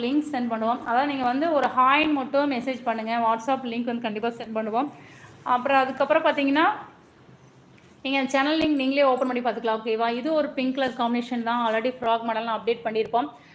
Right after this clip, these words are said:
Actually ஃப்ராக் நைட்டின்னு சொன்னால, இது வந்து ஃப்ராக் பாருங்கள், இந்த மாதிரி சுறுசுறுப்பு இருக்கும், ஃப்ளீட் ஃப்ளீட்டாக இருக்கும். ஆ, இது பார்த்தீங்கன்னா full and full இடுப்புல வந்து உங்களுக்கு இப்படி தான் இருக்கும். ஹைட்டு வந்து பாருங்கள், நல்லா ஹைட்டு ஃபிஃப்டி சிக்ஸ் இன்ச் இருக்குது. ஆ, உங்களுக்கு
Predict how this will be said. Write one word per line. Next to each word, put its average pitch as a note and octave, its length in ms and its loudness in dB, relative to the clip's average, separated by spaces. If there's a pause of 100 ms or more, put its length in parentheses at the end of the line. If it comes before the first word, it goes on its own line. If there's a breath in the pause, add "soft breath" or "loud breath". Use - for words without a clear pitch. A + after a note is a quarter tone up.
(200 loud breath)
Actually D4+ 300 -4
ஃப்ராக் D4+ 380 6
நைட்டின்னு C#4+ 360 -2
சொன்னால, A3+ 460 0
இது A3+ 140 -2
வந்து B3 240 0
ஃப்ராக் B3+ 340 4
பாருங்கள், A3 400 -2
இந்த A3 160 -8
மாதிரி A3+ 220 -4
சுறுசுறுப்பு A3 440 -8
இருக்கும், G#3+ 260 -6
ஃப்ளீட் G#3 240 -10
ஃப்ளீட்டாக A3 560 -2
இருக்கும். G#3+ 320 0 (640 loud breath)
ஆ, A3+ 40 -2 (260)
இது A#3 180 -4
பார்த்தீங்கன்னா B3+ 400 0
full C#4 180 -2
and C#4 140 0
full C#4 200 0
இடுப்புல B3 440 0
வந்து A#3+ 160 -2
உங்களுக்கு C4+ 200 -4
இப்படி G#3+ 180 -6
தான் B3+ 140 4
இருக்கும். B3 260 -2 (100)
ஹைட்டு B3 360 -2
வந்து A#3+ 220 -2
பாருங்கள், A3 280 -2
நல்லா A3+ 260 -2
ஹைட்டு A3 340 -4
ஃபிஃப்டி A3 240 -4 (100)
சிக்ஸ் A3+ 220 -12 (120)
இன்ச் B3 280 -8
இருக்குது. A3+ 400 -2 (640 loud breath)
ஆ, A3+ 220 -2
உங்களுக்கு B3 260 0